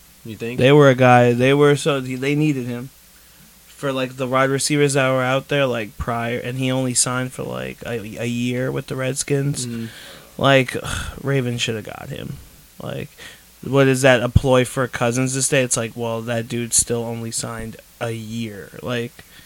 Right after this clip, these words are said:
Speaker 2: he's gonna, if he has another good year with
Speaker 1: The
Speaker 2: a
Speaker 1: thing
Speaker 2: better
Speaker 1: is,
Speaker 2: quarterback,
Speaker 1: the Redskins offered Cousins a contract.
Speaker 2: not, yeah, but not for as much as he wants to make.
Speaker 1: I know, but it's for a five-year contract. He said, "Yeah, to sign it though."
Speaker 2: Yeah.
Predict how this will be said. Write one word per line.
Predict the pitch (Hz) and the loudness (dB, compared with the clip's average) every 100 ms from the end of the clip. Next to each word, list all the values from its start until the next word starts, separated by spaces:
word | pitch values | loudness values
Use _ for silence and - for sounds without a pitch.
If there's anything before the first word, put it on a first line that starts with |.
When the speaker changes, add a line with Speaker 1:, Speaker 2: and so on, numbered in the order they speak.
| - - | -20 -16
Speaker 2:
he's | - 135 | -2 0
gonna, | 135 131 | 2 2
if | 120 147 | 0 6
he | |
has | 143 139 | 6 6
another | 127 131 127 113 | 4 4 4 0
good | 123 127 | -2 -2
year | 113 117 123 131 135 | 0 0 2 2 2
with | 127 | 0
Speaker 1:
The | 120 | 2
Speaker 2:
a | |
Speaker 1:
thing | 127 | 4
Speaker 2:
better | 127 | 4
Speaker 1:
is, | 127 | 2
Speaker 2:
quarterback, | 131 127 131 139 139 135 | 2 0 4 6 4 4
Speaker 1:
the | |
Redskins | 131 143 156 143 | 0 -2 -2 -4
offered | 123 127 131 120 113 | 2 0 0 -6 -4
Cousins | 127 113 107 101 | -8 -8 -8 -12
a | |
contract. | - 123 127 - - - - - - _ - - 139 | -10 -8 -8 -8 -12 -12 -16 -20 -20 _ -20 -10 -2
Speaker 2:
not, | 131 123 95 | 2 2 2
yeah, | 127 120 | 0 -2
but | 120 | -2
not | 117 117 | -6 -6
for | - 120 | -4 -4
as | 120 | -4
much | 120 - | -8 -8
as | 120 | -8
he | |
wants | 117 117 - | -8 -8 -10
to | |
make. | 117 120 117 - - - | -6 -6 -6 -10 -20 -14
Speaker 1:
I | 117 | -8
know, | 127 | -8
but | 113 | -8
it's | 101 | -12
for | - | -12
a | |
five-year | - 113 110 107 98 | -4 -2 -2 -6 -8
contract. | 117 123 113 95 | -6 -6 -6 -8
He | 110 | -10
said, | 104 | -10
"Yeah, | 110 104 | -8 -10
to | - - | -10 -12
sign | 110 107 | -10 -10
it | 98 | -10
though." | - - - - - - - _ - _ _ | -14 -18 -20 -20 -20 -20 -20 _ -20 _ _
Speaker 2:
Yeah. | - | -20